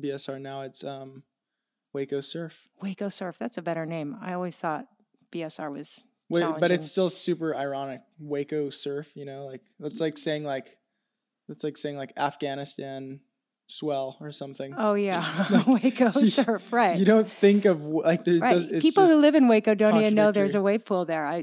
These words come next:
Speaker 2: have talked to a few, and they're like, "What? We have a wave pool?"
Speaker 1: Yeah.
Speaker 2: It's super cool. If you're in the Waco area, go find, find it and go watch.
Speaker 1: Yeah, and there's plenty more to do there than just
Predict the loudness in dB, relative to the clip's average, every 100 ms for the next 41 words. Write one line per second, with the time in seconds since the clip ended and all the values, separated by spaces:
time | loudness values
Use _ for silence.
0 | -8 -10 -12 -4 -4 -2 -8 -6 -10 -8
1 | -8 -8 -6 -4 -2 -4 -4 -4 -2 -6
2 | -8 -10 -12 -8 -8 -6 -4 -4 -4 -2
3 | -2 0 2 2 2 0 0 0 2 4
4 | 4 4 2 2 0 2 0 0 -4 -12
5 | _ -4 -2 -2 -6 -14 -18 -16 -18 _
6 | -6 -2 0 -2 -4 -12 -12 -8 -6 0
7 | 4 4 2 -2 -2 2 4 4 2 0
8 | 0 -2 -4 -4 -6 -8 -8